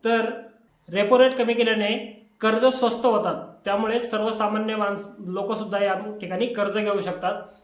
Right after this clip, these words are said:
आणि याने सर्वसामान्यांकडे पैसा येतो आणि अर्थव्यवस्था सुधारण्यास मदत होते. यावेळेस महागाईचा दरसुद्धा कमी होऊ लागतो. यामुळेच आपण वारंवार रिझर्व्ह बँकेने रेपो रेट कमी केला,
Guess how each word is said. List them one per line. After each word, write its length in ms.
आणि 500
याने 600
सर्वसामान्यांकडे 840
पैसा 320
येतो 380
आणि 260
अर्थव्यवस्था 640
सुधारण्यास 460
मदत 320
होते. 200
यावेळेस 460
महागाईचा 460
दरसुद्धा 480
कमी 180
होऊ 220
लागतो. 480
यामुळेच 500
आपण 320
वारंवार 560
रिझर्व्ह 320
बँकेने 500
रेपो 280
रेट 260
कमी 240
केला, 300